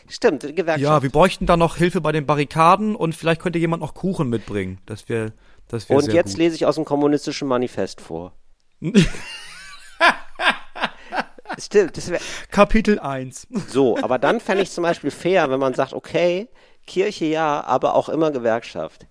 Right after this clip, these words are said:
Speaker 1: Dann fände ich's in Ordnung. Also eine Stunde Kirche, eine Stunde Gewerkschaft, bild dir selber deine Meinung. Das fände ich in Ordnung.
Speaker 2: Ja, oder nee, dann find ich's, also dann muss es noch
Speaker 1: Ja,
Speaker 2: artverwandter
Speaker 1: stimmt.
Speaker 2: sein, dass du das hast, dass du sagst, ja, die Kirche kann so das machen, eine Pastorin,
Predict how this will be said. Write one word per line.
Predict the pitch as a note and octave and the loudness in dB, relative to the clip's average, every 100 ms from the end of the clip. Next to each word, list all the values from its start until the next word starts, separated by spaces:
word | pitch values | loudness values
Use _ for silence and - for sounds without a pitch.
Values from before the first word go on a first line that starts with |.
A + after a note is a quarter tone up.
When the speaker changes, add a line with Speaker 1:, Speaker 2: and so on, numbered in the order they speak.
| - | 0
Speaker 1:
Dann | D#3+ | 2
fände | G3+ G#3+ | 4 2
ich's | G3 | 2
in | E3+ | 0
Ordnung. | C#3 D#2+ | 0 0
Also | C3+ | -2
eine | - F#3+ A3 | 2 4 2
Stunde | - F#3+ E3 | 0 -2 -2
Kirche, | - G#3 C4+ - - | 0 -2 -2 -6 0
eine | E3+ F#3 | 2 2
Stunde | - E3+ | 2 2
Gewerkschaft, | D#3 C#3+ F3 - F3 - - - | 2 2 0 0 -2 -4 -16 0
bild | E3+ G3 | 4 6
dir | F3 | 6
selber | D3+ E3+ D#3+ | 6 6 6
deine | A2 G2+ | 4 2
Meinung. | G#2 F2+ E2 C#3+ - _ - | -2 -2 -4 -8 -14 _ -4
Das | F#3 | -2
fände | - G#3+ | 2 2
ich | |
in | G3 | 4
Ordnung. | F#3+ - - - _ - - - | 2 -2 -8 -16 _ -16 -14 4
Speaker 2:
Ja, | A3 - | 6 6
oder | A3+ | 4
nee, | A3+ B3+ | 2 4
dann | G3+ | 2
find | G3+ C#4 | 2 0
ich's, | A#3 | -2
also | - E3+ E3 | -2 -4 0
dann | E3+ | 0
muss | G#3+ A#3 | 0 -2
es | G3+ | -4
noch | F#3 | -2
Speaker 1:
Ja, | F#3 | 0
Speaker 2:
artverwandter | A3 D#3+ G#2+ G#2 F#2+ | 2 0 -2 -4 -6
Speaker 1:
stimmt. | F2+ F2 | -8 -6
Speaker 2:
sein, | F#2+ | -4
dass | B2+ | -4
du | D3 | -2
das | C#3 - | 0 0
hast, | G#3 G3+ | 0 0
dass | D#3+ | -4
du | D#3+ | -2
sagst, | C#3+ D#3 | -2 0
ja, | F#3+ G3+ | 0 -2
die | |
Kirche | F3 F#3+ F#3 F#3 | -2 -2 -2 0
kann | F#3 F3 | -2 0
so | E3 | 0
das | D3+ | 0
machen, | G3+ G#3 | 0 0
eine | E3+ | 0
Pastorin, | - D#3+ - A3+ G#3 D3 | -2 -4 0 0 0 -2